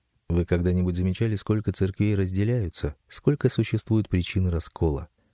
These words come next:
На этой неделе я был на горе Ермон, и первые два или три дня ко мне подходила женщина и говорила: «Пожалуйста, мне нужно поговорить с вами». Наконец мы сели и провели вместе минут сорок. Она сказала: «Я нахожусь в разгаре церковного раскола.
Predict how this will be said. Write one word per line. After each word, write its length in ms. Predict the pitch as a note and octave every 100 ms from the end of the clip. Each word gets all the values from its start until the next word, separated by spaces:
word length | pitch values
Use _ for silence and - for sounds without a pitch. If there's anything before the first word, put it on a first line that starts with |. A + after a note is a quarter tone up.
| _
На 160 | F2 F2+
этой 160 | E2+
неделе 380 | E2 F2+ C3+ A2+
я 100 | G2
был 180 | G#2 A2
на 120 | G2+
горе 240 | F#2 G2
Ермон, 500 | G2 G2+ G#2 F2 D2+ - -
и 100 | F2
первые 360 | F2+ F2+ F2 E2+
два 180 | F2+
или 160 | F2+ F2
три 200 | E2+ F2
дня 200 | F#2+ A#2+
ко 140 | -
мне 160 | G#2+ A2
подходила 500 | - - F#2+ G2 F2+
женщина 480 | G2+ C3 - A2+ -
и 80 | -
говорила: 560 | G#2 G#2 A2 E2 C#2+ C#2+ _
«Пожалуйста, 580 | - A#2+ C3 A2 E2 -
мне 260 | E2+ F#2 F2
нужно 520 | F2 C3+ A#2+ A2+ G#2+ _ _
поговорить 500 | - B2+ G#2+ F#2 E2+
с 80 | -
вами». 380 | D#2+ D#2 C#2+ D2 _
Наконец 420 | B2 - A2 G2+ F2+
мы 100 | F2+
сели 380 | - D3+ B2+ -
и 80 | -
провели 420 | C#3+ B2 A2+ G2+
вместе 360 | F2 F#2 F2+ E2+
минут 260 | E2 E2 -
сорок. 460 | D#2 C#2 - - _ _
Она 180 | G#2 G#2
сказала: 540 | - G#2+ F2 D2+ C#2 - _
«Я 160 | - F#2
нахожусь 480 | F#2 - E2+ A#2+ -
в 80 | G2
разгаре 420 | F#2+ F#2 G#2+ G2
церковного 640 | - F#2 G#2+ G#2+ G2 F#2+
раскола. 580 | F#2+ - B2 G#2+ D2+